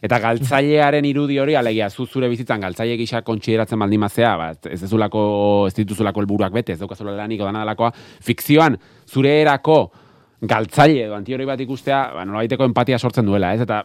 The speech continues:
askok diote, adituek, eh, soziologian edo dana delakoa, badagoela lotura zuzen bat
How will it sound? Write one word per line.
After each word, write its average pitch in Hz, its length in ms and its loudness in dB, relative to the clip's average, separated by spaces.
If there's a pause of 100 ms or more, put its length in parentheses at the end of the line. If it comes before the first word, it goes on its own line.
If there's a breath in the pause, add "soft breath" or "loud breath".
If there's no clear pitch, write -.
(300)
askok 120 320 -4
diote, 139 560 -4
adituek, 110 560 -6
eh, 85 580 -6
soziologian 98 640 -4
edo 85 80 -6
dana 95 160 -2
delakoa, 98 320 0 (480 loud breath)
badagoela 120 400 8
lotura 143 320 8
zuzen 135 320 4
bat 147 160 4